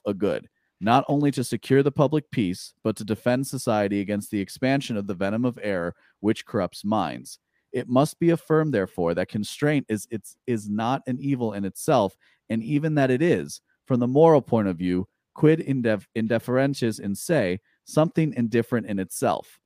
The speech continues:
Everything depends on the end to which it is employed. This is, moreover, the teaching of Saint Augustine, Doctor of the Church, who writes to Vincent, 'You see now, I think,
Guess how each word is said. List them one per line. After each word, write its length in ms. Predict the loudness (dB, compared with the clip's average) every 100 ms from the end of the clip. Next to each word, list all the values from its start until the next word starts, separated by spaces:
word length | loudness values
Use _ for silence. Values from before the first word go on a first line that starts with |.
| _ _ _ 4
Everything 460 | 4 6 4 2
depends 600 | 0 -2 0 0 0 -2
on 180 | -2 -2
the 160 | -2 0
end 240 | 0 0
to 120 | -2
which 240 | 0 0 -2
it 140 | -8
is 140 | -6 -8
employed. 540 | -6 0 0 0 -8 _ _ -6
This 240 | 0 0 0
is, 120 | 0
moreover, 500 | 2 6 6 4 2
the 100 | -2
teaching 360 | -4 -4 -2
of 120 | -4 -4
Saint 240 | -4 -2
Augustine, 640 | 0 0 -2 -4 -4 -4
Doctor 400 | 0 0 0 -2
of 100 | -4
the 80 | -4
Church, 460 | -8 -6 -6 -8 -18 _ _ -6
who 140 | -2
writes 300 | 0 0 -2
to 120 | -6
Vincent, 560 | -2 -2 -4 -10 -12 -18 _ _ _ _ -6
'You 180 | 0 0
see 300 | 0 -2 0
now, 340 | 2 2 2
I 140 | 0 -2
think, 400 | -2 -4 -6